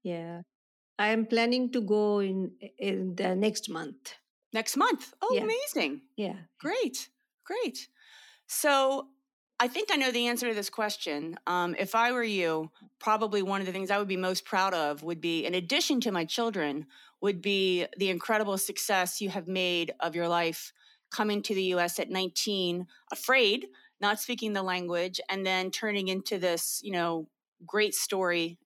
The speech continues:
Speaker 2: in terms of, um, what you've been able to do and, and the way that you've been able to not only learn the language, but master the culture. But I do wanna ask you anyway, what else? I mean, obviously your kids are something amazing to be proud of, right?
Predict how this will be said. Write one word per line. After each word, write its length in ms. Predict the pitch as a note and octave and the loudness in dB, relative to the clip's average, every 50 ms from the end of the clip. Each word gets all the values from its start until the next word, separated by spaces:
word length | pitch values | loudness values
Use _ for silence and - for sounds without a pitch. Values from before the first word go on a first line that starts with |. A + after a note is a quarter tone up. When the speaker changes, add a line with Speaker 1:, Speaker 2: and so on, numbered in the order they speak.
| _ - | _ -6
Speaker 2:
in 100 | F3 E3 | -4 -4
terms 340 | - - F3+ F3 F3 D#3+ | -2 -2 -2 -2 -2 0
of, 200 | E3+ E3 D#3+ D3 | 0 -2 0 0
um, 420 | D#3+ D#3+ D#3 D3+ D3+ D3+ D#3 D3 B2 - | 0 0 2 2 0 0 -2 -4 -6 -4
what 160 | - F3 E3+ D3+ | -2 -2 0 0
you've 140 | E3+ E3+ D3+ | -2 -2 -2
been 80 | E3 E3 | 0 0
able 220 | D#3+ E3 D3+ D#3 | 0 0 0 -2
to 160 | D#3 - - | -6 -6 -12
do 320 | D#3+ D#3+ F3 E3+ E3+ E3 D#3+ | -4 -2 0 2 2 2 2
and, 140 | D#3+ D#3+ - | 2 0 0
and 140 | - F3 E3 | 0 0 0
the 60 | E3 | 0
way 200 | D3+ D#3+ D#3+ D#3+ | 2 2 2 2
that 140 | D#3 E3 - | 0 0 0
you've 240 | D#3+ D#3+ D#3+ C#3+ D3 | 0 0 0 0 -2
been 100 | D#3 E3 | -2 0
able 240 | D#3+ D#3+ D#3 D#3+ | 0 0 0 -2
to 220 | D#3 - F3 D#3 D3+ - - - | -4 -4 -4 -4 -6 -8 -2 0
not 100 | F3 F3+ | 2 2
only 160 | F3+ E3+ E3 | 2 2 2
learn 200 | D#3+ E3+ F3+ F#3 | 2 2 2 2
the 60 | F#3 | 2
language, 540 | E3+ F3+ F#3+ F#3+ F#3+ F3 F3+ F3+ F3 E3 - - | 2 2 2 2 2 2 2 0 0 -2 -2 0
but 220 | F3 D#3+ D#3 - - - - - - - _ _ | 0 0 0 -4 -14 -20 -20 -20 -20 -20 _ _
master 400 | G3 G3 G3 G#3 G#3 - - G3 | 0 2 2 2 0 -2 -2 -2
the 80 | F3 F3 | -2 -4
culture. 600 | - - G#3+ F#3 F#3 - - - E3 - D#4+ D#4+ - - - - - _ | -4 -2 -4 -4 -2 -4 -4 -4 -2 -2 -4 -4 -6 -12 -16 -18 -4 _
But 120 | C4+ C#4 | 4 4
I 40 | C#4 | 4
do 140 | A#3 F4 F4 | 4 2 2
wanna 160 | F4 D#4+ C#4+ | 2 2 2
ask 320 | C4 B3 A#3+ A#3+ - - | 2 2 2 0 -2 -4
you 80 | B3 A#3+ | -4 -2
anyway, 460 | A3+ A3 G#3+ F#3+ D#3 - - - - _ _ _ _ | -2 -2 -2 -4 -4 -6 -8 -12 -16 _ _ _ _
what 160 | A#3+ E4 G4 | 0 2 4
else? 340 | G#4+ G4 D#4+ D4 - - - - _ _ - | 4 2 2 0 -2 -6 -8 -10 _ _ -2
I 80 | A#3 | 0
mean, 140 | A3+ A#3+ A#3+ - | 0 2 4 6
obviously 460 | A#3 B3+ A#3+ C4 C4+ C4 - C4 B3 | 4 4 4 0 -4 -4 -2 -2 -2
your 140 | A3+ G#3+ G3+ | -2 -2 -4
kids 420 | G3+ - - A3 G#3 G3+ F#3 F#3 | -4 -2 -2 0 0 -2 -4 -4
are 120 | D#3+ - F#3 | -4 -4 -4
something 380 | - - G#3+ F#3+ F3+ F#3+ F3+ | -4 -6 -6 -6 -6 -6 -6
amazing 400 | F3 F3 F3 F#3 G3+ G#3 G#3+ G#3 | -4 -2 0 -2 -2 -2 -4 -6
to 60 | F3+ | -4
be 80 | E3 E3+ | -4 -6
proud 320 | - - - D3 C#3 - | -6 -4 -4 -4 -4 -4
of, 240 | E2+ - - - - - - | -4 -6 -6 -8 -10 -12 -8
right? 260 | - D#3 D#3 E3+ G3+ | -4 -4 -4 -4 -6